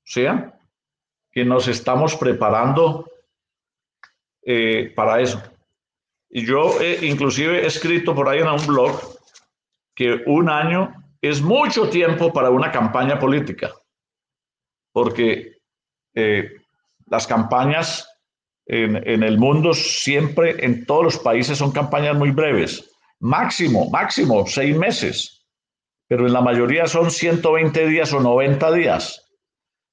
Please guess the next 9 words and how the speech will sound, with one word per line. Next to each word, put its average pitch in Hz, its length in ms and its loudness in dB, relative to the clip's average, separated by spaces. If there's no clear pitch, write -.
Pero 143 180 2
aquí 147 160 0
en 175 100 2
Colombia 185 460 4
las 160 140 0
campañas 139 420 0
son 156 180 0
muy 151 120 0
extensas. 151 720 -2